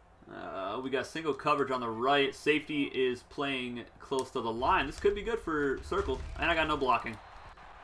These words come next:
Awesome. So that's a great drive, guys. Uh, really hot start.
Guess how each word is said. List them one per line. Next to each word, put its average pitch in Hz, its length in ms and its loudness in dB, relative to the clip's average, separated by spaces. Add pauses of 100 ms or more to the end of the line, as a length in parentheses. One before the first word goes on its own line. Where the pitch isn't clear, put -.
(120)
Awesome. 254 440 10
So 202 160 6
that's 294 160 6
a 202 40 2
great 196 280 4
drive, 180 320 12
guys. 220 500 8
Uh, 180 340 10
really 233 220 2
hot 196 260 12
start. 196 520 8